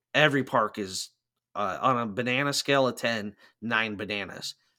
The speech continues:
Thanksgiving, the Magic Kingdom is ten bananas. Everywhere else is five bananas.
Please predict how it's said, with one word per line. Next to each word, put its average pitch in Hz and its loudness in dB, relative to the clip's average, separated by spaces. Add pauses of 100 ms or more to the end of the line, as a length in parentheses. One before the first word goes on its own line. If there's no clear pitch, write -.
(100)
Thanksgiving, 143 2
the 117 -2
Magic 139 4
Kingdom 135 -2
is 98 -6
ten 147 -2
bananas. 156 0 (320)
Everywhere 135 2
else 113 0
is 92 -8
five 92 -6
bananas. - -18